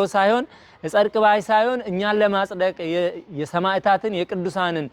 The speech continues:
«በመከራ ሰዓት ብትሰደዱ ጽድቅ በረከት ይሆንላቸዋል» ሲል በማቴዎስ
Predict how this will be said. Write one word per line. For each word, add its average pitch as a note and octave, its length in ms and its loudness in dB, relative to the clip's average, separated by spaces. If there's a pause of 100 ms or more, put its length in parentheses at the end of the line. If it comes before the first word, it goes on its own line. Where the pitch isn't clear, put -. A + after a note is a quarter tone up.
(240)
«በመከራ G3+ 420 2 (100)
ሰዓት G#3+ 300 2
ብትሰደዱ G3+ 680 0 (500)
ጽድቅ A3 400 2
በረከት G#3 400 2
ይሆንላቸዋል» F3+ 680 2
ሲል G#3+ 160 -8
በማቴዎስ E3 580 -2